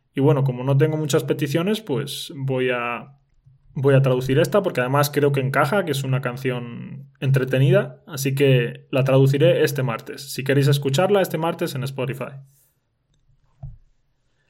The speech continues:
La siguiente pregunta, de Puru,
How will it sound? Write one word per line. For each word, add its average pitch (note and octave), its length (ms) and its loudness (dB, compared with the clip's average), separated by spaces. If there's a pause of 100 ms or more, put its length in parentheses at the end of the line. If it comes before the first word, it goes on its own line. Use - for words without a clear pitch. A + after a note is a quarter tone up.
La C#3+ 220 2
siguiente F3 400 0
pregunta, G#3 760 -2 (100)
de C3+ 220 0
Puru, G3+ 560 0